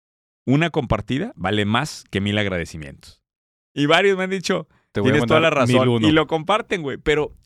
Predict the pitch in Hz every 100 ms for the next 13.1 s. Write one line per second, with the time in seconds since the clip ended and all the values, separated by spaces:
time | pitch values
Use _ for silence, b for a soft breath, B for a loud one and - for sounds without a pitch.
0 | _ - 160 165 165 - - 127 143 -
1 | 156 135 139 135 135 101 107 113 117 117
2 | 185 - - 101 104 - 98 98 98 95
3 | 98 90 90 85 82 71 - _ _ _
4 | _ _ _ _ _ _ 131 135 139 143
5 | 117 123 117 156 170 175 175 175 180 220
6 | 226 180 170 175 165 320 - _ _ _
7 | _ _ _ - 135 139 143 165 202 196
8 | 202 220 196 - 214 214 - 233 214 B
9 | B B _ _ _ 170 160 175 185 147
10 | 131 107 101 113 - _ _ _ _ -
11 | 113 131 123 120 135 156 143 147 143 -
12 | 113 104 127 113 107 104 95 123 135 -
13 | 85